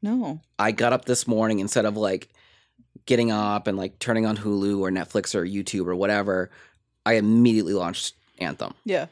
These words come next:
Speaker 1: And it's, it's, like, it's so pretty. And, like, I feel like with Andromeda, they were trying to be so over the top with, like, "We have perfect graphics. It's twenty seventeen."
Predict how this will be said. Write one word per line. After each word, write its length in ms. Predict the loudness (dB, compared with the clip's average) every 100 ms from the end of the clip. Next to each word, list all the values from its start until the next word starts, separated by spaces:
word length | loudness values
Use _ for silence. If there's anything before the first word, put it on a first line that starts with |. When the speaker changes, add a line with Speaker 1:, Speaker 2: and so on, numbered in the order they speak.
| _ -2
Speaker 1:
And 100 | -2
it's, 240 | -4 0
it's, 200 | 0 4
like, 280 | 4 4 0 2
it's 200 | 2 2
so 260 | 2 2
pretty. 600 | 2 -2 0 2 0 -4 _ _ _ _ _ _ _ _ _ _ _ 0
And, 160 | 0
like, 420 | 2 2 0 -8 _ _ _ _ _ _ _
I 100 | -8
feel 260 | -2 2 4
like 140 | 4
with 140 | 4 4
Andromeda, 500 | 6 6 4 4 4
they 140 | 4
were 80 | 4
trying 260 | 2 2 2
to 60 |
be 140 | 0 -6
so 760 | -6 2 6 8 6 4 0 _ _ _ _ _ _ _ 4
over 300 | 4 4 0
the 100 | 0
top 400 | -6 2 2 2
with, 140 | 0 0
like, 200 | 0 0
"We 180 | 0 2
have 260 | -2 _
perfect 400 | -2 0 -2 -2
graphics. 580 | 0 0 -2 -8 -6 -6 -2
It's 240 | -2 -2
twenty 320 | -2 -2 0
seventeen." 720 | 0 0 -2 -6 -4 -4 -4